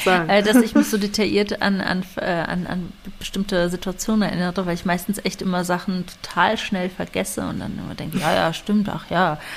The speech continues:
Speaker 2: das ist passiert.“ Und mein Mann weiß dann meistens irgendwie noch, was wir im Urlaub gegessen haben und wie da das,
Speaker 1: Kenn ich.
Speaker 2: wie das war und jenes und so unglaublich
Speaker 1: Ja.
Speaker 2: detailliert. Und ich denke, „Oh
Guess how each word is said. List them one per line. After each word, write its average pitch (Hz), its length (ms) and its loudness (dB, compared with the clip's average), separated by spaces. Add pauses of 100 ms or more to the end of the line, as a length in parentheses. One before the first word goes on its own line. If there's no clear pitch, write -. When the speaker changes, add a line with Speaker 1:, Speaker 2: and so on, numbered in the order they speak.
(220)
Speaker 2:
das 170 120 -6
ist 196 140 -8
passiert.“ 208 480 2
Und 180 80 -2
mein 175 140 0
Mann 180 180 2
weiß 175 160 0
dann 180 140 0
meistens 180 320 0
irgendwie 185 280 -2
noch, 175 180 -2
was 175 180 -6
wir 190 80 4
im 180 160 0
Urlaub 220 520 4 (440)
gegessen 226 680 2
haben 226 480 2
und 180 400 -4
wie 202 100 0
da 185 160 0
das, 175 100 -6
Speaker 1:
Kenn 185 140 4
ich. 175 260 -2
Speaker 2:
wie 175 120 -8
das - 400 -2
war 226 360 0
und 190 320 -2
jenes 254 400 6 (320)
und 202 100 4
so 226 120 6
unglaublich 233 480 2
Speaker 1:
Ja. 208 60 2
Speaker 2:
detailliert. 190 380 -4
Und 185 60 -4
ich 170 120 -4
denke, 160 260 -6
„Oh - 140 -20